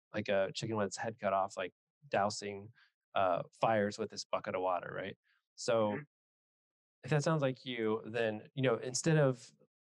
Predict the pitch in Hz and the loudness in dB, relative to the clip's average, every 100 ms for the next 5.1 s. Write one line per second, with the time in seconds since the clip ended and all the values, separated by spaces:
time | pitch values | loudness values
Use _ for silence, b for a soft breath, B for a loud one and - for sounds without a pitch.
0 | _ - 127 123 120 135 117 131 117 104 | _ -2 0 0 0 0 -2 2 2 2
1 | 101 - 95 117 147 135 98 - 131 127 | 0 -4 -2 0 0 -2 -6 -6 -6 -4
2 | 120 104 98 104 101 _ - 95 90 98 | -6 -4 -4 -6 -8 _ -4 -4 -4 -10
3 | 95 90 - _ _ _ _ _ - 95 | -14 -12 -12 _ _ _ _ _ -6 -4
4 | 90 90 - 101 101 101 101 92 92 95 | -4 -8 -14 -10 -8 -6 -8 -6 -6 -6